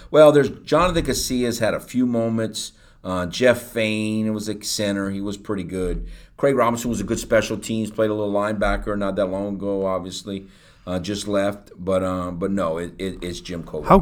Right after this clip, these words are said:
Speaker 2: how good was Kovacs? 'Cause we've mentioned him a couple times, and I wasn't really familiar with him before we started doing
Speaker 1: I
Speaker 2: this.
Speaker 1: mean, he's not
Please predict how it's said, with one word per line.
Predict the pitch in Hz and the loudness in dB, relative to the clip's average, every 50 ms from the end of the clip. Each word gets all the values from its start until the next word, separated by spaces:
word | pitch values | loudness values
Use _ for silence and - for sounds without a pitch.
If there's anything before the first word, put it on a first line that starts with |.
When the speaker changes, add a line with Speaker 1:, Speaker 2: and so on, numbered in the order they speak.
| 127 120 | 8 8
Speaker 2:
how | 131 165 | 8 8
good | 160 120 120 120 98 | 10 10 10 10 10
was | 98 98 95 - | 8 6 4 4
Kovacs? | - - 104 95 95 92 87 - | 4 6 6 6 6 4 2 2
'Cause | - 107 101 | 0 0 2
we've | 123 170 165 135 | 2 2 2 4
mentioned | 110 117 117 110 - 107 | 4 4 4 4 4 4
him | 107 98 | 4 4
a | 98 | 4
couple | - - 98 - 95 | 4 2 2 2 2
times, | - - 98 95 98 101 | 2 4 4 4 4 4
and | 123 175 | 2 4
I | 208 | 4
wasn't | 170 117 92 95 87 90 | 6 6 6 4 4 4
really | 92 90 87 | 4 2 2
familiar | 87 - - 85 87 87 87 87 87 | 0 0 0 2 2 4 2 2 2
with | 90 85 85 | 2 2 2
him | 87 85 | 0 0
before | 85 - 95 90 | 0 0 2 2
we | 85 - | 2 2
started | - - 85 85 85 85 | 2 2 2 2 2 0
doing | 95 92 | 0 0
Speaker 1:
I | 90 | 0
Speaker 2:
this. | 85 - | 0 0
Speaker 1:
mean, | 285 269 254 247 240 233 220 208 202 175 - - - - | 0 0 2 2 2 0 0 0 -2 -4 -6 -10 -14 -12
he's | - 151 220 240 233 190 160 | -6 -2 -2 0 0 0 0
not | 160 180 170 156 139 123 107 95 92 - | 0 2 4 4 6 6 6 4 2 0